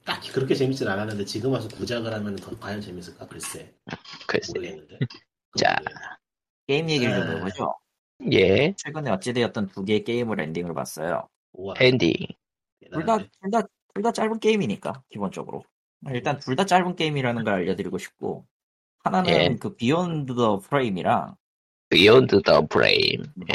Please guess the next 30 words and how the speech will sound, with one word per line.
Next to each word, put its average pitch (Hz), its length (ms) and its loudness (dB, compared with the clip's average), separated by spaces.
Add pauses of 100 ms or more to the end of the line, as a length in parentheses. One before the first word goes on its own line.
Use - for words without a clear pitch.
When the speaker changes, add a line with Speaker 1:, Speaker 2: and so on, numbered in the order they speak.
Speaker 3:
맞을 80 160 -6
거야. 71 360 -4
기억이 82 360 -8
맞나? 76 560 -10
어디 67 320 -14
보자. 50 840 -10
내가 92 220 -2
이건 92 260 -4
해놓고도 120 500 -6
내가 90 220 -4
이름을 82 300 -6
가끔 85 280 -12
까먹기 95 440 -10
때문에 90 320 -10 (100)
Behind 143 440 0
the 107 120 -2
Frame이네요. 76 640 -8
미안해요. 101 560 -4
<laughs> - 340 -14 (400)
Speaker 2:
아, 95 160 6
이런 90 580 4
비하인드, 143 560 8 (100)
Behind 156 680 8
the 120 160 6 (200)
Frame이구만. 107 720 8
Speaker 3:
네, - 120 -2
Beyond와 175 500 4
Behind는 113 580 4
다르지. 85 460 -4
미안해. 78 500 -4